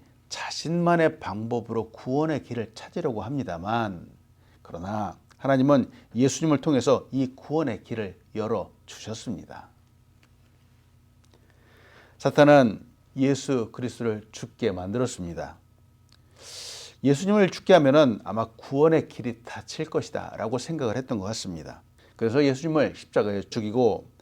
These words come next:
하나님의 계획이 무너지고 자신들이 이겼다라고 생각을 했습니다. 그러나 예수님의 십자가는 이 사탄의 계획을 무너뜨리는 길이었고 세상을 이기는 길이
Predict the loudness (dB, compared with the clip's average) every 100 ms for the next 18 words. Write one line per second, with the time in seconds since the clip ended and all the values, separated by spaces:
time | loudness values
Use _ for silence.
0 | _ -2 2 4 4 4 2 2 0 0
1 | -2 -4 -2 0 0 0 -2 -2 -8 -18
2 | -14 -10 -8 -6 -8 -10 -6 -2 -2 -4
3 | -12 -10 -8 -4 -4 -4 -8 -6 -4 -6
4 | -8 -12 -14 -16 -18 -20 _ _ _ _
5 | _ _ -6 -2 4 4 2 -8 _ _
6 | -12 -2 2 4 2 2 6 8 8 4
7 | -2 -16 _ -4 -2 -4 -2 -2 -2 -2
8 | -2 -4 -6 -8 -2 2 4 4 2 0
9 | -4 -8 -8 -12 -8 -6 -6 -10 -18 _
10 | _ -16 -10 -6 -6 -8 _ -8 -4 -4
11 | -6 -12 -16 -12 -12 -12